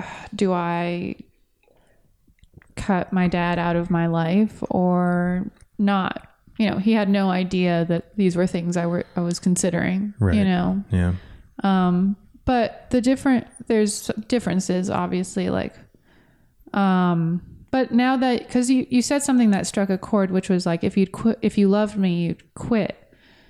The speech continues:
Speaker 1: Um, and if, like, if I look at addiction as, like, a pure,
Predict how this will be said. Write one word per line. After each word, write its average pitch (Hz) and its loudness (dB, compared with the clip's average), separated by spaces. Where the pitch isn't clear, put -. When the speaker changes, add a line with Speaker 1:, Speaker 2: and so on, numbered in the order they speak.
Speaker 1:
Um, 175 0
and 208 4
if, 202 0
like, 185 0
if - -4
I 208 0
look 202 0
at 190 0
addiction 180 0
as, 180 0
like, 170 -2
a 190 -6
pure, 196 -2